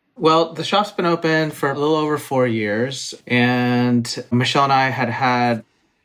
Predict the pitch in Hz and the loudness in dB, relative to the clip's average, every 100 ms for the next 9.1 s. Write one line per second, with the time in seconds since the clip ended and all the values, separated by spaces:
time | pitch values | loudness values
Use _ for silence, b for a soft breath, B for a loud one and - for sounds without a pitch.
0 | _ - 127 120 123 117 113 117 113 127 | _ -2 -2 0 0 0 0 0 0 -2
1 | 117 117 - - - - 135 131 135 113 | -2 -2 -10 -14 -14 0 2 2 0 -4
2 | 143 131 120 - 123 120 - - _ _ | -2 -2 -2 -2 0 0 -4 -16 _ _
3 | _ _ _ _ 127 120 113 117 131 131 | _ _ _ _ -2 0 2 2 0 0
4 | 127 120 - 143 147 147 123 135 135 127 | -2 -2 -6 -6 -4 -2 -2 -4 -2 -4
5 | - 123 120 117 117 - - b b b | -2 0 2 2 0 -8 -16 b b b
6 | b b - 147 131 131 156 175 151 123 | b b -2 0 2 2 0 -2 -2 -4
7 | 123 127 151 147 147 143 127 127 135 135 | -4 -4 -2 0 2 0 -2 -6 -6 -4
8 | 135 127 131 117 156 156 165 151 147 - | -2 0 0 2 -2 -2 -2 -2 -4 -8
9 | - | -14